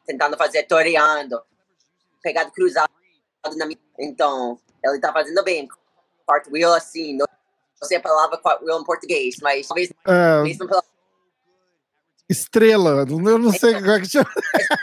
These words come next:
Speaker 1: estrela, estrela. Então,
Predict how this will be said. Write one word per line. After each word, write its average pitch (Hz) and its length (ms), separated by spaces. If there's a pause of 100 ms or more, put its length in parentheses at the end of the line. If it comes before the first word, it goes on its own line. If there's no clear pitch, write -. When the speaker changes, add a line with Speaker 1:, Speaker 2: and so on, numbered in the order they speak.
(460)
Speaker 1:
estrela, 220 420 (240)
estrela. - 560 (240)
Então, 185 520